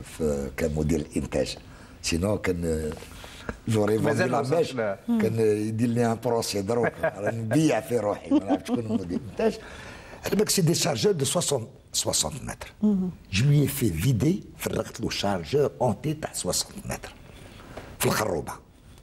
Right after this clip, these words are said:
Speaker 1: كي ندخل قال لي: "بن عيسى، عندك اون سول بالا بلون". وهذا مروان يلعب خويا، سي ان انسيان كونداني ا مور. دونك ما دخلتليش في البال نقتل خويا.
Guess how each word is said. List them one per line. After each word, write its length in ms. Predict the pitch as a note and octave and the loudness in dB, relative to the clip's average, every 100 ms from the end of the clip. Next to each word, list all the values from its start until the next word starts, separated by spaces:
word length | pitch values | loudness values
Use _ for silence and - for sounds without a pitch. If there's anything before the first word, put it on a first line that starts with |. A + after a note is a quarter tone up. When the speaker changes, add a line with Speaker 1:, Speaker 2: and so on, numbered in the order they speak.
| - - - | -20 -20 -2
Speaker 1:
كي 120 | C#3 | 0
ندخل 380 | G2 - F3 G#3 - - - - - - - - | 0 0 0 0 -4 -16 -20 -20 -20 -20 -20 -4
قال 140 | B2 | 0
لي: 280 | C#3+ F3+ D#3+ | 2 2 2
"بن 180 | A2+ C3+ | -2 2
عيسى، 240 | C3+ - | 2 2
عندك 420 | C3+ A#2+ C3+ - - | 0 0 0 -2 0
اون 80 | E3+ | 2
سول 220 | - C#3+ | 4 2
بالا 280 | B2+ E3 C3+ | 4 2 2
بلون". 240 | C#2+ B1+ - - - - - - - - - - - - - - - - - - - - | 0 -4 -8 -16 -20 -20 -20 -20 -20 -20 -20 -20 -20 -20 -20 -20 -20 -20 -18 -18 -18 -2
وهذا 380 | E2 A#2 G#3 A#3+ | 2 4 4 4
مروان 480 | A3 E3+ B2 A2 B2 - | 4 4 4 2 -2 -6
يلعب 280 | F#2 D#2 - | -2 -2 -2
خويا، 460 | - D#2 C#2+ A3+ A3 - - - - - - - - - | -2 0 0 -4 -10 -20 -20 -20 -20 -20 -20 -20 -14 -4
سي 180 | - G#3 | 2 4
ان 100 | A3 | 4
انسيان 240 | - A3+ | 4 2
كونداني 460 | - E3 D#3 D3 A#2 | 2 2 2 2 0
ا 40 | |
مور. 260 | G#2 D#2 - - - - - - - - - - - - - - | 0 0 -2 -12 -20 -20 -20 -20 -20 -20 -20 -20 -20 -20 -20 0
دونك 200 | F#3 D3+ | 2 4
ما 100 | G#3+ | 2
دخلتليش 600 | - - F3+ F3 B3+ A3+ | 2 2 2 4 4 4
في 100 | - | 6
البال 400 | D3+ C#3+ A#3+ A3 | 6 6 4 2
نقتل 300 | D3+ - A2 | 0 -2 -2
خويا. 320 | - E2+ - | 0 -2 -4